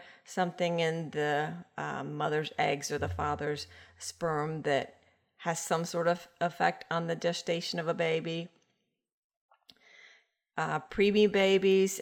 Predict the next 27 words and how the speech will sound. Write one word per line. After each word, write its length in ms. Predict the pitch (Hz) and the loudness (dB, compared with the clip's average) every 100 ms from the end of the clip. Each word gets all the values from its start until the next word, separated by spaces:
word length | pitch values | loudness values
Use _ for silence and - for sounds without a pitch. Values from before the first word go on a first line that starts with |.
| - | -6
um, 220 | 156 160 | -4 -4
have 180 | 175 180 | 2 2
an 100 | 165 | 4
increased 460 | 170 175 190 180 185 | 0 -2 -2 -4 0
risk 340 | 175 175 - | 2 2 0
of 100 | 165 | -4
having 420 | 175 165 165 160 - | 0 0 0 -2 -2
developmental 680 | 160 160 156 156 165 - 160 | 2 2 2 2 -2 -2 -2
delays 420 | 160 151 151 165 | 0 2 2 0
and 140 | 165 | -6
sensory 840 | - 160 170 - 165 165 165 170 - | -4 -4 -4 -4 -2 -2 -2 -6 -8
disorders. 880 | 180 185 180 175 175 175 170 185 - _ - - _ - | -8 0 2 4 4 4 2 -2 -12 _ -20 -20 _ -8
Uh, 180 | 147 147 | -6 -2
their 180 | 160 | -2
systems 580 | 156 - 233 226 190 160 | -2 0 -2 -2 -4 -2
are 80 | 160 | -2
just 260 | 156 160 - | -2 -4 -2
not 240 | 156 - | -4 -4
developed 760 | 160 147 156 151 151 139 - - _ _ _ _ | -8 -4 0 2 2 0 -6 -18 _ _ _ _
when 180 | 160 156 | -4 -2
they 100 | 151 | -2
come 260 | - 165 | -2 -2
out 180 | 156 151 | 2 2
of 140 | 147 143 | 0 -2
the 140 | 147 | -2
womb. 500 | 147 147 147 147 156 _ _ _ _ _ _ _ _ _ _ | -2 -2 -2 -4 -8 _ _ _ _ _ _ _ _ _ _
Um, 320 | 151 156 156 | -10 -8 -8